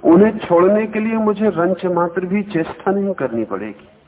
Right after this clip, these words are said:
उनके छोड़ने की नई वासना भी नहीं बनानी पड़ेगी कि इन्हें छोड़ूं, त्याग करूं। नहीं, कोई प्रश्न नहीं होगा।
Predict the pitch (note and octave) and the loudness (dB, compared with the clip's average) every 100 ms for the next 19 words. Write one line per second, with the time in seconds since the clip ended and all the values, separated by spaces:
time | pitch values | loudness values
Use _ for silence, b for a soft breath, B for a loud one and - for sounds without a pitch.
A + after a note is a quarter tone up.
0 | _ _ _ _ B B B B F3 G3+ | _ _ _ _ B B B B 6 6
1 | G#3+ A#3+ A#3+ A#3+ F#3+ F#3+ G#3 A3+ A3+ A3+ | 6 4 4 2 4 6 6 4 0 0
2 | G#3 F3+ F#3+ G#3+ D#3+ E3 D#3+ G3+ A3 A3 | 4 6 4 4 4 2 2 2 4 6
3 | A#3+ G#3 C#3+ B2+ A#2 A#2 A2+ A#2 A2+ B2 | 6 4 2 2 2 -2 -2 -4 -4 -6
4 | - C3 C3+ C3+ - C#3 C#3+ C3+ G#2+ - | -2 0 0 -2 -4 0 2 0 -2 -12
5 | - _ _ - C3+ C3+ C#3+ - C#3+ C3+ | -20 _ _ -8 0 2 0 -2 -2 0
6 | C3 B2 - - _ _ _ _ _ _ | 0 -4 -12 -20 _ _ _ _ _ _
7 | _ - F#3 F#3 G3 E3+ E3 C3+ - D3+ | _ -2 2 4 2 0 0 0 -2 -4
8 | E3+ D#3+ F3 F#3 B2 G#2+ - | -2 0 0 0 -2 -4 -6